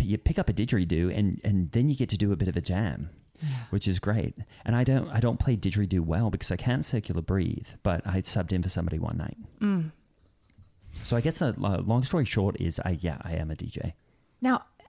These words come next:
Speaker 2: are these appliques or did you actually tattoo sleeves and hand tats and stuff?
Speaker 3: These are actually from the event last night. We have
Speaker 2: Mm.
Speaker 3: a tattoo artist. It's not a
Speaker 2: Ooh.
Speaker 3: permanent tattoo artist, but we have a tattoo artist coming, these Hebrew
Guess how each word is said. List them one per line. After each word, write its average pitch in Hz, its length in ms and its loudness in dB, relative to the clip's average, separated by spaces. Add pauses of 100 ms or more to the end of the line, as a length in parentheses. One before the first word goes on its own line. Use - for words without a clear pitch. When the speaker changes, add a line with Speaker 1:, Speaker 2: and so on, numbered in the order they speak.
Speaker 2:
are 262 120 2
these 349 260 2
appliques 302 840 0
or 214 80 2
did 233 260 -2
you 233 180 4
actually 269 400 -4
tattoo 254 720 -2
sleeves 320 520 -2
and 214 180 6
hand 320 320 2
tats - 480 -4
and 202 100 -2
stuff? 190 40 -4
Speaker 3:
These 262 340 4
are 240 180 6
actually 196 460 0
from 180 260 0
the 180 120 0
event 175 360 -2
last 156 320 -2
night. 165 260 -2
We 208 180 2
have 202 200 4
Speaker 2:
Mm. 185 60 2
Speaker 3:
a 170 160 2
tattoo 185 560 0
artist. 165 600 -2
It's 370 160 0
not 254 180 2
a 196 40 0
Speaker 2:
Ooh. 165 40 -4
Speaker 3:
permanent 165 420 -6
tattoo 170 400 -6
artist, 160 360 -6
but 170 120 -6
we 175 200 -4
have 165 360 -4 (380)
a - 20 -16
tattoo 190 380 0
artist 170 400 -2
coming, 180 400 -2
these 170 180 -6
Hebrew 175 720 -2